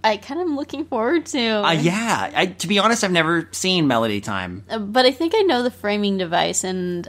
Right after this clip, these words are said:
Speaker 1: I think I really like that framing device.
Speaker 2: Oh, yeah?
Speaker 1: Yeah.
Speaker 2: Okay.
Speaker 1: I, I won't
Speaker 2: Don't
Speaker 1: s-, I
Speaker 2: do
Speaker 1: won't say anything yet, but
Speaker 2: Yeah, okay. I'm gonna try deliberately not to look at anything until we've actually watched it. But, yeah. Oh, so everybody can look to that in March. And, hey,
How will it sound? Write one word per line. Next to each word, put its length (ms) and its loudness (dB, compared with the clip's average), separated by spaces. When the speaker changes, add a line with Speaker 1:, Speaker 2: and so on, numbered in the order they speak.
Speaker 1:
I 100 -12
think 280 -6
I 60 2
really 360 2
like 300 -2
that 220 0
framing 300 -6
device. 520 -4
Speaker 2:
Oh, 100 2
yeah? 460 0
Speaker 1:
Yeah. 380 -2
Speaker 2:
Okay. 600 0
Speaker 1:
I, 260 2
I 20 4
won't 140 2
Speaker 2:
Don't 100 2
Speaker 1:
s-, 220 -8
I 80 -2
Speaker 2:
do 60 4
Speaker 1:
won't 280 -2
say 180 2
anything 400 -2
yet, 300 -2
but 120 0
Speaker 2:
Yeah, 440 4
okay. 260 0
I'm 200 0
gonna 140 2
try 260 0
deliberately 540 0
not 260 0
to 60 0
look 200 0
at 80 2
anything 380 0
until 260 -2
we've 180 -2
actually 340 -2
watched 360 -2
it. 240 -8
But, 240 -4
yeah. 360 0
Oh, 120 0
so 180 -2
everybody 340 0
can 160 -2
look 280 -2
to 120 -2
that 200 0
in 60 -4
March. 300 0
And, 120 -4
hey, 420 -2